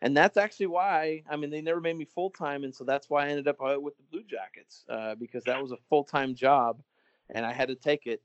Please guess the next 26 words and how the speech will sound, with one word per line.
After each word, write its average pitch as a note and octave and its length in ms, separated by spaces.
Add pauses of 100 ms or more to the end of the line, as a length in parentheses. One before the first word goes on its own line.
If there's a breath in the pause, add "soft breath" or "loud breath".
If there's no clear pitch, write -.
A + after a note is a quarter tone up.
And, A2+ 420
um, A2+ 580 (720)
you F3+ 100
know, D#3 80
I, D#3 160
I'm D#3 140
not, E3+ 280
uh, E3+ 140 (120)
I, D#3+ 240
I, C#3+ 140 (540)
it, F3 160 (220)
it F3+ 80
was, F#3+ 180
it's E3 180
been A3+ 220
fun, D3+ 460
you B2+ 120
know, C#3 180
and, D3+ 180
and D#3+ 180
this F3 140
is G3 80
already A#3 240
gonna A3 160
be A#3 100
my D#3+ 160